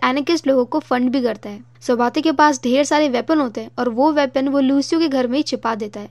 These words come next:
नेक्स्ट डे वो लूसियो को लेकर के जाता है एक बैंक में रॉबरी करने के लिए। वो लोग यहाँ पर जाते हैं और दो मिनट में रॉबरी तो कर लेते हैं, लेकिन लूसियो अभी भी डरा हुआ होता है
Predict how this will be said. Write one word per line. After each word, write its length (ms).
नेक्स्ट 240
डे 80
वो 120
लूसियो 380
को 100
लेकर 320
के 140
जाता 320
है 120
एक 260
बैंक 340
में 80
रॉबरी 380
करने 300
के 160
लिए। 180
वो 80
लोग 280
यहाँ 160
पर 180
जाते 320
हैं 80
और 160
दो 220
मिनट 240
में 80
रॉबरी 320
तो 100
कर 160
लेते 240
हैं, 160
लेकिन 240
लूसियो 360
अभी 260
भी 160
डरा 260
हुआ 180
होता 200
है 120